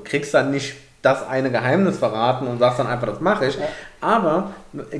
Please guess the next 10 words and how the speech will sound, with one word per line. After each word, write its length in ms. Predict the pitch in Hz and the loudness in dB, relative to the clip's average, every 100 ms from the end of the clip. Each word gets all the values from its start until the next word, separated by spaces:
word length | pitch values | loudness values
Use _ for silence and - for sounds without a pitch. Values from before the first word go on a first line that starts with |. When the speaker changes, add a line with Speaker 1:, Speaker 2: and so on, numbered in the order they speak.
| - | -8
Speaker 1:
es, 380 | 160 - - - | -10 -10 -14 -12
du 60 | 156 | -6
kriegst 260 | 185 190 | -6 -6
Hinweise 680 | - 233 226 127 90 92 92 | -4 -2 0 0 -2 -4 -8
und 280 | - 113 120 | -10 -10 -2
dann 380 | 131 135 202 294 - - | 0 0 0 -4 -8 -12
Speaker 2:
Was 180 | 139 127 | -10 -6
waren 220 | 131 180 | -4 -2
seine 200 | 226 254 | -4 -4
Hinweise? 460 | 233 240 240 233 | -8 -10 -12 -12